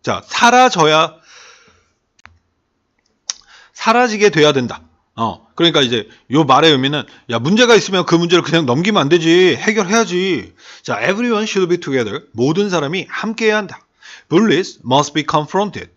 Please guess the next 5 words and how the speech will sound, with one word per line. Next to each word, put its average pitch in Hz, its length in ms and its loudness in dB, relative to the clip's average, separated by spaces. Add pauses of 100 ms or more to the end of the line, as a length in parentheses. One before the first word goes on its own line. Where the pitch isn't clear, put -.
(280)
자, 101 160 -6
괴롭히는 151 680 0
사람은 151 480 -4 (480)
맞서져야 151 800 2
한다. 156 260 -6